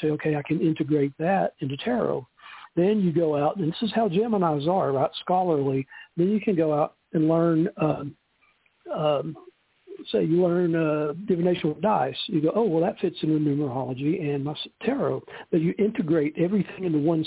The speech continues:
system so you don't get confused. If you try to learn each one as a separate system, yes, you'll become scattered. So if you do all this, see, I'm, I'm giving you advice from my point of view.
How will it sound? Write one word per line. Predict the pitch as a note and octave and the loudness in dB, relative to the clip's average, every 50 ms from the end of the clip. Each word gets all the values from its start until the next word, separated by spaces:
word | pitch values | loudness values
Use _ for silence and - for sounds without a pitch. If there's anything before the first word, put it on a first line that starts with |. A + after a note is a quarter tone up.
| - | -2
system | - G3 G3+ F#3+ - - C#3 B2 A#2+ | -2 0 -2 -2 -2 -4 -6 -6 -2
so | - E3 | -2 0
you | C#3+ C#3+ | 0 2
don't | D3 D#3 D3+ | 2 0 0
get | C#3+ D3 - - | -2 -4 -6 -6
confused. | - C3+ C3+ - G3+ A3+ A3 D#3+ A#2+ B2 - - | -8 -10 -4 -2 0 0 0 0 -2 -6 -6 -4
If | G3+ E3+ | -2 -2
you | D#3+ D#3 | -2 0
try | - A3+ A#3 | 0 0 0
to | A3 | 2
learn | G3+ F#3+ F3 F3 - | 2 0 0 0 0
each | - F3+ - - G#3 | 0 0 0 0 0
one | G3+ G3 E3+ | 0 0 0
as | C3+ | -2
a | C3 C3 - - | -2 -4 -2 0
separate | F3+ E3+ - F3 D3 - | 0 0 -2 -4 -6 -4
system, | - G3+ G#3+ A3 - - D3 A#2 A#2+ C#3 - _ - _ _ _ _ _ _ _ - | -2 -2 -2 -2 -2 -4 -4 -4 -4 -8 -14 _ -20 _ _ _ _ _ _ _ -2
yes, | E3 E3 C#3 B2+ - - - - - - _ _ _ _ _ - - - - - - | 0 0 0 0 -4 -8 -12 -12 -14 -14 _ _ _ _ _ -20 -20 -20 -20 -6 -2
you'll | - E3+ D3 | -2 0 0
become | C#3+ - - D3+ C#3+ D3 - | 0 0 0 0 0 -2 -4
scattered. | - - F#3 F3+ E3+ C3+ C3+ C#3 A#2+ A#2 - - _ - - - - - - - - - - | -2 0 0 0 0 0 -2 -4 -6 -8 -12 -14 _ -20 -20 -20 -20 -20 -20 -20 -20 -6 -2
So | - F3 D#3 F3+ G3 | 0 0 2 2 0
if | E3 C#3+ | 0 0
you | D#3 D3+ | 2 2
do | F3 A3 A#3+ | 2 2 2
all | A#3 G#3+ G3 | 2 0 0
this, | D3+ D#3+ E3 D3+ - - - - - - | 2 0 0 0 -4 -8 -10 -14 -6 -4
see, | - G3 | -2 -2
I'm, | E3+ E3 - | -2 -2 -2
I'm | - E3 E3+ | -2 0 2
giving | G#3 A#3+ A3+ F#3+ | 2 2 2 2
you | F3 D#3 D3+ | 2 2 2
advice | D3+ F3 D#3+ D3+ C#3+ | 0 0 -2 -2 -2
from | - C3+ A#2+ | -4 -4 -4
my | C3+ G3+ B3+ B3 | 0 0 0 0
point | - - D3+ C3+ B2+ | 0 -2 -2 -2 -2
of | A#2+ | 0
view. | C3 B2+ A#2 A2+ | 0 -2 -2 -4